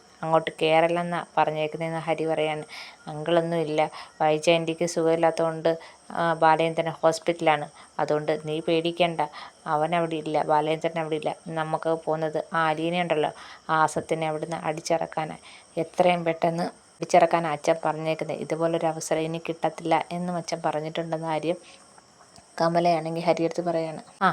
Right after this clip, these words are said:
എന്നെങ്കിൽ നമുക്ക് പോവാം അമ്മയെന്ന്" പറയാണ്. അങ്ങനെ ഹരിയും കമലയും കൂടെ നേരെ കടപ്പാട്ടൂരേക്ക് വരികയാണ്. കടപ്പാട്ടൂരേക്ക് വരുമ്പം തന്നെ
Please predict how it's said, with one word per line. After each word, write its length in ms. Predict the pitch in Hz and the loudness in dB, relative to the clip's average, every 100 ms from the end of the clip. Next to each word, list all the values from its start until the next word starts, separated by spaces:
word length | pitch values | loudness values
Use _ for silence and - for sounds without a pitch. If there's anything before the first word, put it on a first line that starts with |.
| - - | 0 -4
എന്നെങ്കിൽ 380 | 151 156 175 190 | -4 -2 0 0
നമുക്ക് 260 | 180 175 180 | 0 -2 0
പോവാം 360 | 175 170 175 175 | 2 4 4 2
അമ്മയെന്ന്" 340 | 170 165 170 | 0 -2 0
പറയാണ്. 440 | 175 160 160 151 - | 0 0 -2 -4 -10
അങ്ങനെ 320 | - - 170 170 | -10 -4 -2 -2
ഹരിയും 540 | - 175 170 170 175 175 - - - - | 4 4 4 2 0 -2 -8 -20 -18 0
കമലയും 440 | 180 170 170 175 170 | 2 4 2 2 0
കൂടെ 300 | 170 165 165 170 | 0 4 2 2
നേരെ 440 | 180 180 170 170 180 - - | -2 0 0 -2 -4 -8 -12
കടപ്പാട്ടൂരേക്ക് 800 | - 175 170 170 170 180 180 175 180 | -2 0 2 0 2 0 0 0 0
വരികയാണ്. 420 | 165 170 170 156 - - - - | 0 0 -2 -4 -14 -20 -18 -4
കടപ്പാട്ടൂരേക്ക് 840 | 165 160 165 165 170 170 180 175 | -2 0 0 2 0 -2 -2 0
വരുമ്പം 420 | 175 160 165 175 | 2 2 0 -2
തന്നെ 320 | 175 170 170 | -2 -2 -4